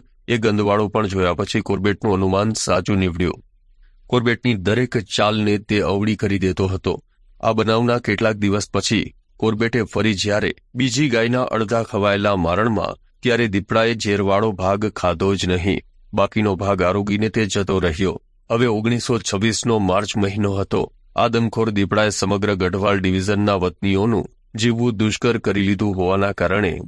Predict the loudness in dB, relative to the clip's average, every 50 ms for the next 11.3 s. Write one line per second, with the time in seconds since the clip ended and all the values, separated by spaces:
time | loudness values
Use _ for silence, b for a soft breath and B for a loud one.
0 | -4 0 0 2 2 0 -2 0 -2 -2 -2 0 0 2 2 0 0 -2 -2 -2
1 | 0 0 0 2 2 0 0 -2 0 0 0 0 0 0 2 0 0 -2 -2 0
2 | 0 -2 0 -2 -4 -2 -2 -2 0 0 0 0 0 -2 -4 -6 _ _ _ _
3 | _ _ _ -4 -4 -2 -2 0 -2 -2 -2 0 0 0 0 0 -2 -4 -4 -2
4 | 0 0 0 0 0 0 0 0 0 0 0 0 0 0 0 0 0 -2 0 0
5 | 0 -2 -2 -2 -2 0 0 0 0 0 -2 0 0 2 2 0 -2 -6 _ _
6 | _ _ _ -18 -10 -4 -2 0 0 2 2 2 0 0 -2 -2 0 0 0 0
7 | -2 -4 -2 0 0 0 0 0 0 0 2 2 2 0 0 -2 -2 0 0 -2
8 | 0 0 0 2 2 0 -2 -2 -4 -2 -2 -2 -2 -2 0 0 -2 -2 -6 _
9 | _ _ -20 _ _ _ -4 -2 -2 0 0 0 -2 0 0 2 2 2 2 2
10 | 0 0 0 0 0 2 2 0 0 0 0 0 0 0 -2 -4 -2 0 0 0
11 | 0 0 -2 -4 -6